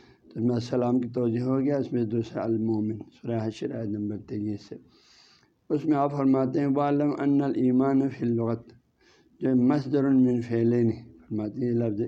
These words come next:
ایمان لغت میں دو فعل کا مصدر ہے، احدہما من التصدیق، ان میں سے ایک ایمان یعنی تصدیق کے معنی میں ہے۔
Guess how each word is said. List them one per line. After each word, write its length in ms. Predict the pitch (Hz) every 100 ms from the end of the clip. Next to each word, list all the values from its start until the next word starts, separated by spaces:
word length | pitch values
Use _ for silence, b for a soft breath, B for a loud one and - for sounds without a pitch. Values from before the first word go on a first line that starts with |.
| -
ایمان 500 | 113 110 117 120 110
لغت 280 | 104 113
میں 200 | 113 120
دو 300 | 120 117 143
فعل 300 | 131 - 117
کا 160 | 113 -
مصدر 440 | 110 101 95 104
ہے، 60 | 131 - b b b b b -
احدہما 720 | - 127 143 139 147 139 147
من 180 | 143 131
التصدیق، 640 | 131 127 131 120 107 131 139
ان 180 | 131 123
میں 100 | 120
سے 140 | 120
ایک 180 | 127 131
ایمان 720 | 131 - 117 117 120 131 131
یعنی 200 | 123 120
تصدیق 480 | 120 117 123 127 127
کے 80 | 113
معنی 260 | 104 101
میں 140 | 101 110
ہے۔ 180 | -